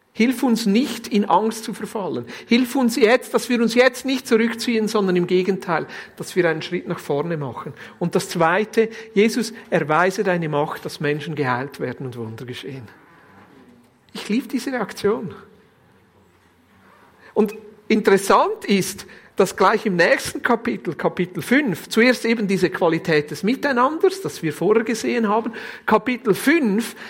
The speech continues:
werden alle Apostel miteinander verhaftet und ins Gefängnis geworfen. Also ihr Gebet wird gleich geprüft.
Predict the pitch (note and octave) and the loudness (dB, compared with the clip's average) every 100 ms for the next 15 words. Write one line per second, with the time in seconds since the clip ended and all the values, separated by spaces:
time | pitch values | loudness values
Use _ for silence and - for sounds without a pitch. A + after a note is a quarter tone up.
0 | - F#3 G#3 G#3 G3 G3 - G#3+ C4+ C4+ | -2 4 4 4 0 2 4 6 6 4
1 | C4+ F#3+ - - G#3 B3 - C4 A3 G#3+ | 4 0 -2 0 2 2 0 0 4 2
2 | A#3 A3 G#3+ G#3 G3 F#3+ D3+ E3+ F#3+ - | 4 2 4 2 0 0 2 2 0 -6
3 | G3+ F#3 E3+ C#3+ - E3+ D#3 F3 F3 - | -6 -2 -4 -2 -2 0 -2 -2 -4 -2
4 | D3+ A#2 - - B2+ _ _ _ _ _ | 0 -2 -4 -14 -18 _ _ _ _ _
5 | _ _ - - F3+ A#3 A#3 C4 G#3+ A3+ | _ _ -8 -2 2 2 4 4 4 4
6 | B3 B3+ A3+ - F#3 G#3 G#3 - E3+ G3+ | 4 4 2 4 2 2 0 -2 0 0
7 | D3+ - - | 0 -8 -14